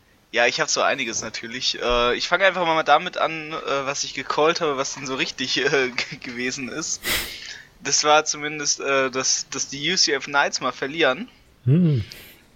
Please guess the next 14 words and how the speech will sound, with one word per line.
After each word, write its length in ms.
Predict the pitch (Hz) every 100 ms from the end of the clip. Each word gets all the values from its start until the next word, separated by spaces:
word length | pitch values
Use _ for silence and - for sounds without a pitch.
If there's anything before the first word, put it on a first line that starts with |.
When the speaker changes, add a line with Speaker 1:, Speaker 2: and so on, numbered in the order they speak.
| -
Speaker 1:
Ähm, 520 | 143 147 139 139 143 143 - - 160 -
<laughs> 1500 | 165 - - - - - - - - - - - - _ -
äh, 440 | 131 131 127 131 -
lang, 580 | 120 143 165 165 143 -
lang 260 | 131 151 180
hat's 200 | 165 -
gedauert, 540 | 151 139 147 160 156
äh, 140 | - - - -
dann 180 | 143 151
ist 120 | 147
es 120 | 139
eingetreten, 640 | - 139 151 - 147 143
ja, 460 | 135 135 127 117 123
ähm, 320 | 123 131 117